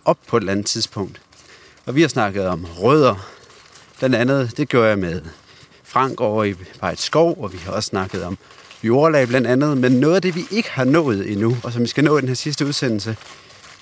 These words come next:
det er at snakke om regnorme. Og det, <laughs> det, når man søger på det, lige for at læse op på det, så virker det umiddelbart utroligt barnligt, for der kommer rigtig mange, øh,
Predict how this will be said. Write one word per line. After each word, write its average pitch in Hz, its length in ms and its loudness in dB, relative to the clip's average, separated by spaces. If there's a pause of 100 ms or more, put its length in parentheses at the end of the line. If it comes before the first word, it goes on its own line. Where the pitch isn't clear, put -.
det 190 180 4
er 131 60 4
at 117 60 0
snakke 87 220 -8
om 87 60 -6
regnorme. 139 540 2 (1080)
Og 123 160 -4
det, 151 120 2 (440)
<laughs> - 420 -18
det, 143 200 2
når 165 120 4
man 147 160 2
søger 165 300 2
på 175 160 2
det, 139 100 0
lige 143 120 0
for 160 120 0
at 135 60 2
læse 131 220 0
op 147 120 2
på 143 120 2
det, 117 140 -2 (440)
så 160 300 2
virker 156 300 2
det 151 60 -2
umiddelbart 147 440 2
utroligt 131 400 -4
barnligt, 127 380 0
for 131 120 0
der 123 80 2
kommer 135 220 0
rigtig 165 240 2
mange, 139 360 2 (140)
øh, 123 180 -12